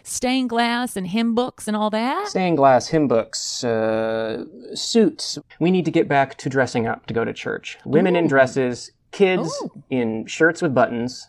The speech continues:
Speaker 2: neckties,
Speaker 1: Ooh.
Speaker 2: belts.
Speaker 1: Ooh, vests? I like a kid in a vest.
Speaker 2: I think, I think, I, I think a kid in a vest is okay. An adult in a vest might be a little too, uh, uh, goofy.
Speaker 1: Okay, okay.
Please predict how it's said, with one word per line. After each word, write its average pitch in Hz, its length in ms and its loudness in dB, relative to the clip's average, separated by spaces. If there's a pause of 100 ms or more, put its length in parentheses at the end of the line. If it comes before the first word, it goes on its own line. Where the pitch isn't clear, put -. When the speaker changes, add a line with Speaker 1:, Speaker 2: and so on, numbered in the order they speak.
(140)
Speaker 2:
neckties, 120 640 -2
Speaker 1:
Ooh. - 60 -14
Speaker 2:
belts. - 540 0
Speaker 1:
Ooh, 233 160 -10
vests? 220 560 -2 (200)
I 190 60 -2
like 226 120 0
a - 40 -14
kid 180 160 -4
in 160 40 -8
a 143 60 -10
vest. 147 420 -6 (160)
Speaker 2:
I - 80 2
think, 254 240 2
I 131 140 2
think, 147 200 2
I, 143 200 2
I 135 60 0
think 139 120 2
a 127 60 0
kid 160 180 0
in 208 100 6
a 175 60 0
vest 147 240 -2
is 143 100 0
okay. 151 300 2
An 165 80 0
adult 123 320 2
in 131 80 2
a 120 60 0
vest 120 260 -4
might 113 220 -4
be 113 80 -4
a 113 80 0
little 117 220 -2
too, 113 320 -4
uh, 110 240 -6 (260)
uh, 101 340 -10 (300)
goofy. 143 480 0 (100)
Speaker 1:
Okay, 196 400 -6
okay. 185 300 -12